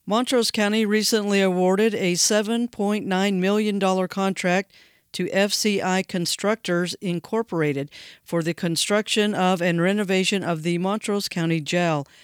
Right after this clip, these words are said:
The project, now in progress, is expected to be completed by spring of twenty twenty-five.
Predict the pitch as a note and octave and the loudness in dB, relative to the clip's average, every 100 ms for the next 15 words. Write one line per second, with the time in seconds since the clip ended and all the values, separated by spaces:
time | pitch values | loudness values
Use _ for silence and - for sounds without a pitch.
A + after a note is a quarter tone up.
0 | - - D3+ - E3+ E3+ D#3 E3 G3 - | -20 -12 -10 -2 0 0 2 0 0 -6
1 | - F3 D#3 D#3 E3 G3+ A3 F#3 D#3+ D#3 | -6 -2 2 2 2 0 -2 -2 0 2
2 | E3 G3+ - - - - A3 A3+ A3+ A#3+ | 2 0 -2 -8 -16 -4 0 0 0 0
3 | A#3 B3 G3 G#3+ G3+ G3+ G#3 F#3+ - G#3+ | 0 0 0 0 0 -2 -2 -2 0 0
4 | G3 F3 F3+ F3 - F#3+ F#3+ E3 E3+ - | 0 2 2 2 0 0 0 -2 -4 -6
5 | - G#3 - G#3 - F#3 F3 F3 D#3 - | -4 -4 -2 -6 -4 -4 -4 -4 -6 -4
6 | F3 F3 D#3+ C#3 | 0 2 0 0